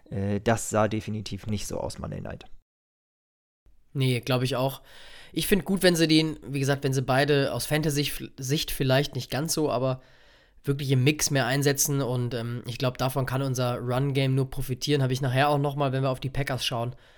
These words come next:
Speaker 2: wichtige Statistiken, glaub ich, die da für Sonntag wichtig sind. Ähm, aber ja, das, der Sieg tut einfach, tut einfach gut, ist einfach so ein bisschen, geht runter wie Öl immer noch, äh, gerade wenn man diese, diese Saison so sieht und den Kritikern da nochmal,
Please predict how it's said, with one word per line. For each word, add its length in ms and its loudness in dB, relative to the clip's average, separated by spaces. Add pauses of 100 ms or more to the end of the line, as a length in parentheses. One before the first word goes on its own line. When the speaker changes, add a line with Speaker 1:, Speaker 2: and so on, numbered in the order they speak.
(500)
Speaker 2:
wichtige 360 0
Statistiken, 680 0
glaub 200 4
ich, 100 -2
die 120 -4
da 400 2 (160)
für 200 -4
Sonntag 400 0
wichtig 320 -6
sind. 220 -6 (460)
Ähm, 460 -6 (840)
aber 180 6
ja, 160 12
das, 320 0
der 140 8
Sieg 400 4 (260)
tut 220 0
einfach, 420 0
tut 140 0
einfach 240 4
gut, 200 -4
ist 80 -2
einfach 200 0
so 100 0
ein 60 0
bisschen, 380 4 (640)
geht 420 4
runter 320 8
wie 140 2
Öl 300 8
immer 200 2
noch, 340 0
äh, 340 -2
gerade 280 2
wenn 80 0
man 120 2
diese, 340 0
diese 520 2
Saison 440 6
so 140 4
sieht 320 2
und 220 2
den 280 2
Kritikern 480 0
da 120 4
nochmal, 440 0